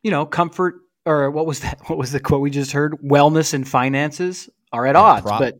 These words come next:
Speaker 2: profitability
Speaker 1: yeah.
Speaker 2: and health are
Speaker 1: Yeah.
Speaker 2: actually at odds.
Speaker 1: Yeah, dude. It's crazy. Um,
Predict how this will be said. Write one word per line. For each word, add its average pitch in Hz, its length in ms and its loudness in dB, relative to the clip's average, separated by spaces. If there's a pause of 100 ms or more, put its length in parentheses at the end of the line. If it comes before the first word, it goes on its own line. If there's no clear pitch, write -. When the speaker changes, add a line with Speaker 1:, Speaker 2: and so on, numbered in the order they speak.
(140)
Speaker 2:
profitability 123 1040 -4
Speaker 1:
yeah. 117 180 -8
Speaker 2:
and 120 100 -6
health 98 480 -8
are 95 280 -6
Speaker 1:
Yeah. 110 60 -6
Speaker 2:
actually 85 540 -12
at 92 240 -12
odds. 82 640 -14 (120)
Speaker 1:
Yeah, 92 240 -14 (300)
dude. 101 260 -14 (680)
It's 185 300 -4
crazy. 113 520 -10 (340)
Um, 143 600 0